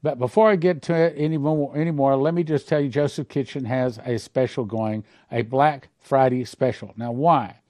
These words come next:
Because w-, if we are in the tribulation, then you better be getting some food stored up. And right now they have a, a deal going where they're offering free shipping.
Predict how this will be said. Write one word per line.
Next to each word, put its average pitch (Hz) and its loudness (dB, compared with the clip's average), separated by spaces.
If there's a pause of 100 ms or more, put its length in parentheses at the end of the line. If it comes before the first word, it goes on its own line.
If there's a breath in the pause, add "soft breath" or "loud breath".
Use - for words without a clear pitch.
(460 soft breath)
Because 139 0 (180)
w-, 131 -10
if 185 4
we 190 4
are 233 10
in 226 6
the 156 2
tribulation, 123 2 (380 soft breath)
then 143 0
you 226 2
better 185 2
be 165 0
getting 160 0
some 127 -6
food 170 2
stored 139 0
up. 185 2 (920 soft breath)
And 156 -2 (120)
right 175 0
now 180 0
they 165 2
have 143 4
a, 131 4
a 127 -2
deal 170 2
going 135 0
where 139 0
they're 139 4
offering 143 0
free - 0
shipping. 160 0